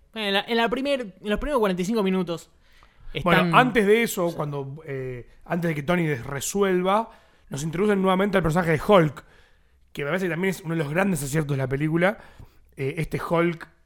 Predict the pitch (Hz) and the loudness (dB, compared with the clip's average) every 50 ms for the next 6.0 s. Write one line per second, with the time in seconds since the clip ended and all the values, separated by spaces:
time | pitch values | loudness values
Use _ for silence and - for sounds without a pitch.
0 | _ _ - - 139 131 127 123 120 117 117 113 113 117 160 160 156 - 156 147 | _ _ -12 -8 -8 -6 -6 -6 -8 -10 -10 -12 -12 -12 -12 -12 -6 -4 -2 2
1 | 151 165 185 190 180 175 160 139 - - 180 185 196 185 - - - _ _ - | 4 4 4 4 4 2 0 0 0 0 2 2 2 0 -4 -10 -18 _ _ -10
2 | 147 147 147 127 123 135 127 160 170 180 185 190 202 196 180 160 147 143 123 143 | -6 -6 -4 -4 -6 -4 0 4 4 6 6 6 4 4 4 4 2 0 -4 -6
3 | 143 - 170 160 160 151 147 143 127 - 151 165 185 180 - - - - - _ | -4 -2 0 0 0 0 0 -2 0 2 2 2 2 2 -2 -8 -16 -20 -20 _
4 | _ _ _ _ _ _ _ _ _ _ _ - 131 131 139 156 185 - - - | _ _ _ _ _ _ _ _ _ _ _ -10 -8 -4 -2 0 -2 -2 -2 -2
5 | 175 160 165 185 208 202 196 190 196 175 175 - - 190 202 220 220 - - | -2 0 2 2 2 4 4 4 4 2 0 0 4 4 4 4 4 0 -6